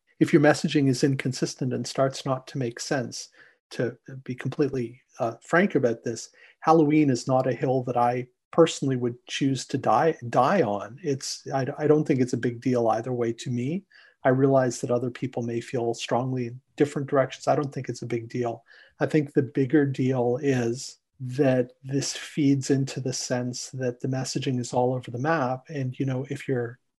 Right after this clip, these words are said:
a lobby group or an industry that's connected to the premier or connected to, you know, folks in the premier's government, there's one set of rules for you.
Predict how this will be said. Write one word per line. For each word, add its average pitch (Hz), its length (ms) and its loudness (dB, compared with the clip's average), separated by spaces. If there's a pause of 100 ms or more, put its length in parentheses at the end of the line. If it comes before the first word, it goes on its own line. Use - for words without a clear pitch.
(100)
a 147 40 0
lobby 135 420 6
group 147 380 2
or 131 100 -2
an 120 80 -2
industry 143 760 2
that's 131 260 -2
connected 139 560 0
to 143 100 -4
the 131 100 -4
premier 165 500 4
or 127 80 -2
connected 139 560 -4
to, 127 420 0 (320)
you 147 160 -4
know, 127 120 0
folks 135 360 -2
in 139 60 0
the 127 60 -2
premier's 123 400 -4
government, 139 440 2
there's 131 220 -6
one 139 140 -2
set 135 200 -4
of 123 140 -6
rules 120 240 -2
for - 160 -6
you. 127 340 0